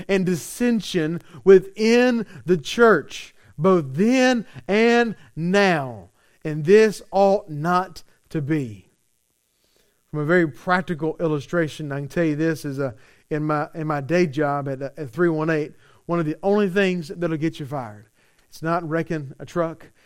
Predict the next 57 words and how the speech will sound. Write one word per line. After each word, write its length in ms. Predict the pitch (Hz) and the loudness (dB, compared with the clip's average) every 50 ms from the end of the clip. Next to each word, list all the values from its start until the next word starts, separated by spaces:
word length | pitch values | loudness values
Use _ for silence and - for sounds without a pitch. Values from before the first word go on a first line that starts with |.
| _ _ _ | _ _ _
It's 180 | 143 135 - - | -12 -12 -8 -4
not 360 | 165 165 165 180 160 - - _ _ _ _ | -2 0 0 -2 -2 -6 -14 _ _ _ _
messing 360 | 156 165 160 - - 165 165 | -6 -6 -6 -6 -6 -4 -4
up 180 | 160 160 - - | -4 -4 -6 -8
a 40 | 135 | -10
job. 440 | 117 156 160 151 151 156 151 131 | -6 -4 -4 -2 -2 -4 -6 -8
It's 140 | 135 120 117 | -10 -12 -10
not 240 | 160 160 170 175 170 | -8 -8 -8 -6 -6
even 320 | 165 170 165 156 147 139 | -6 -6 -6 -6 -8 -8
losing 280 | 143 156 160 160 151 147 | -6 -6 -6 -6 -6 -6
money. 340 | 151 147 147 147 143 135 - - _ _ _ - | -6 -6 -6 -6 -8 -10 -12 -16 _ _ _ -12
It's 200 | 139 127 - - | -12 -12 -10 -6
lying. 400 | 143 143 139 135 120 107 101 87 - - _ _ _ _ _ _ _ _ _ _ | -4 -4 -4 -4 -6 -10 -14 -18 -20 -20 _ _ _ _ _ _ _ _ _ _
And 260 | - 139 131 127 127 135 | -10 -8 -8 -8 -10 -10
I 120 | 131 135 | -10 -10
tell 240 | - - 165 165 139 | -6 -4 -4 -4 -2
folks 260 | - 160 156 139 - | -2 -4 -4 -4 -4
that 80 | 156 151 | -4 -4
all 140 | 143 151 | -4 -4
the 60 | 156 147 | -6 -6
time 260 | - 160 156 151 147 | -6 -8 -8 -6 -8
when 80 | 143 | -8
they 40 | 139 | -8
get 140 | 135 147 127 | -8 -8 -8
hired. 240 | 131 131 120 117 110 | -8 -10 -12 -14 -14
So 60 | - | -14
one 80 | 135 139 | -12 -10
of 60 | 143 | -8
the 40 | 165 | -8
only 100 | 160 - | -8 -6
things 180 | 170 165 156 | -6 -6 -6
that 60 | 160 | -8
get 160 | 147 165 160 - | -8 -10 -10 -12
you 60 | 143 | -8
fired 300 | - 165 165 165 160 151 | -4 -4 -4 -2 -4 -4
here 240 | 165 160 160 156 - - - 110 - | -4 -6 -6 -8 -10 -16 -20 -12 -10
is 120 | 143 127 117 | -10 -8 -6
lying. 380 | 139 135 120 110 98 101 104 _ _ _ _ _ _ _ _ _ _ - | -6 -6 -6 -8 -12 -18 -20 _ _ _ _ _ _ _ _ _ _ -14
And 200 | 131 123 120 117 | -12 -12 -12 -12
I 100 | 113 107 | -14 -16
probably 280 | 110 - - 139 135 127 | -14 -12 -10 -10 -10 -10
shouldn't 220 | - 151 135 135 | -12 -12 -12 -12
even 80 | 131 123 | -14 -12
say 200 | - 143 139 135 | -12 -10 -10 -8
this. 320 | 135 143 143 139 - _ _ _ _ _ _ _ - | -8 -8 -10 -12 -14 _ _ _ _ _ _ _ -12
Uh, 180 | 139 127 120 117 | -12 -12 -12 -12
we 120 | 120 127 123 | -14 -12 -8
hired 260 | 120 151 151 151 139 | -4 -4 -2 -2 -4
a 60 | 127 | -6
person 440 | 110 - 156 151 - 151 151 139 127 135 | -6 -6 -6 -6 -6 -8 -12 -12 -14 -14
this 200 | 143 139 135 - | -12 -12 -12 -8
past 280 | - 160 151 135 - | -6 -6 -6 -4 -4
Monday. 260 | 156 165 165 175 175 - - - 127 113 - - | -6 -6 -6 -6 -10 -12 -16 -20 -20 -20 -14 -10
They 100 | 139 135 | -8 -8
got 160 | 143 127 113 | -8 -8 -8
fired 300 | - 139 135 139 131 - | -8 -8 -8 -8 -8 -10
Friday 260 | - 110 92 92 | -12 -14 -16 -18